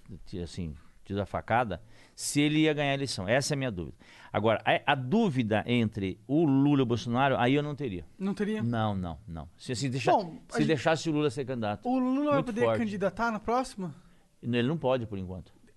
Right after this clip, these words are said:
Speaker 2: Não, porque ele é, porque ele tá no processo judicial.
Speaker 1: Porque ele tá,
Speaker 2: Porque ele é
Speaker 1: porque
Speaker 2: ficha
Speaker 1: pela
Speaker 2: suja.
Speaker 1: lei de ficha suja.
Speaker 2: É.
Speaker 1: Por isso que se, se tiver a sus-, a suspensão, a suspeição do Moro no S T F, aí anula o processo, os processos do Lula.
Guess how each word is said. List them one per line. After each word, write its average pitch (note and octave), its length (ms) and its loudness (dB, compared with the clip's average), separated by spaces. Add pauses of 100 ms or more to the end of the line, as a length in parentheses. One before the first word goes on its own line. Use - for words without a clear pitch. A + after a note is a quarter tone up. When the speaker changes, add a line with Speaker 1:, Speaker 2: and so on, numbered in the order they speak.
(140)
Speaker 2:
Não, F#3+ 120 -6
porque F3+ 340 -6
ele F3+ 100 0
é, F#3 400 2
porque F3 200 -8
ele D#3+ 40 -6
tá E3+ 120 -4
no E3+ 80 -4
processo F#3+ 500 -4
judicial. E3+ 500 0
Speaker 1:
Porque C3+ 120 0
ele A2 240 2
tá, A#2 560 2
Speaker 2:
Porque A2 240 -4
ele A#2 60 4
é A2+ 100 2
Speaker 1:
porque A#2 80 2
Speaker 2:
ficha - 140 -2
Speaker 1:
pela A#2 140 4
Speaker 2:
suja. A#2 120 2
Speaker 1:
lei A#2 160 4
de B2+ 80 -2
ficha A#2+ 240 -8
suja. C3 400 -4
Speaker 2:
É. D3 140 -4 (360)
Speaker 1:
Por D3+ 160 2
isso G3 260 0
que F3+ 160 -6
se, F3 260 -4
se - 140 -10
tiver E3 200 0
a G#3+ 60 4
sus-, - 380 -6
a A#2+ 120 -2
suspensão, C3 960 -4 (260)
a - 60 -6
suspeição - 960 -2 (640)
do G#2+ 300 0
Moro A2 340 4
no A2 120 0
S B2+ 220 0
T G#2+ 80 -2
F, C3+ 380 0 (360)
aí D#3 220 2
anula F3 460 2
o C3+ 60 2
processo, A2 600 -6
os G#2 100 -8
processos G#2 440 -2
do G2 80 -4
Lula. F2 260 -2